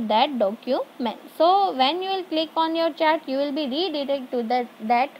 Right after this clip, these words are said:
file only. So here if you think that a particular document is related to the chart, you may link it with the chart using this facility. And the full path mentions the location of the destination document.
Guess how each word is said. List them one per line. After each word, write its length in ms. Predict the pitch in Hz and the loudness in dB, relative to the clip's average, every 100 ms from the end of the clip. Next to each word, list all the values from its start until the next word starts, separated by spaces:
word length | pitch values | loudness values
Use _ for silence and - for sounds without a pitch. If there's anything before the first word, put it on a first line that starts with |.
| - | -2
file 320 | 214 208 403 - - - | 2 2 0 -4 -20 -4
only. 400 | 214 202 202 196 - - - - - - - - | -2 -2 -6 -8 -12 -20 -20 -20 -20 -20 -20 -2
So 200 | 359 403 | 2 2
here 300 | 370 339 359 370 | 2 2 4 4
if 220 | 320 - | 0 -2
you 240 | 349 349 - - - - | -2 -2 -8 -20 -20 -6
think 320 | 320 359 415 339 | -4 -2 0 2
that 200 | 359 339 | 4 4
a 80 | |
particular 480 | 330 277 302 320 359 | 2 2 2 0 2
document 600 | 302 294 294 320 320 320 269 | 2 0 0 -4 -2 -4 -4
is 200 | 294 240 | -4 -2
related 580 | 226 269 349 359 381 370 | -2 2 0 2 0 0
to 140 | 330 311 | -2 0
the 140 | 320 | 0
chart, 420 | 269 277 262 269 269 | 2 6 8 6 2
you 220 | 254 277 | -2 0
may 260 | 311 381 | 0 0
link 340 | 349 311 330 294 | -2 -2 -4 -4
it 160 | 294 269 | -6 -4
with 220 | 262 247 | -4 -2
the 100 | 269 | -2
chart 380 | 262 262 285 285 | 4 6 6 2
using 460 | 226 226 240 233 | -2 0 0 0
this 240 | 214 269 480 - | 2 0 0 2
facility. 640 | 302 262 220 190 185 - - - - - - | 4 4 2 -4 -4 -10 -20 -20 -20 -12 -2
And 160 | 320 | 0
the 80 | 349 | 0
full 380 | 349 330 415 427 | 0 -2 -2 0
path 420 | 370 359 359 359 | 0 2 2 0
mentions 680 | 269 269 302 320 370 370 349 | -2 0 -2 -4 -4 -4 -2
the 80 | 320 | -2
location 840 | 311 240 254 330 359 - 359 359 339 | 0 0 -2 -2 -2 -2 -2 -2 0
of 200 | 277 285 | 0 0
the 220 | 240 302 | 0 0
destination 1120 | 294 240 240 - - 349 302 262 - 277 285 247 | 0 0 -2 -4 -8 -4 -2 -2 -2 -4 -2 0
document. 600 | 214 - - 247 339 | -2 -2 -4 0 0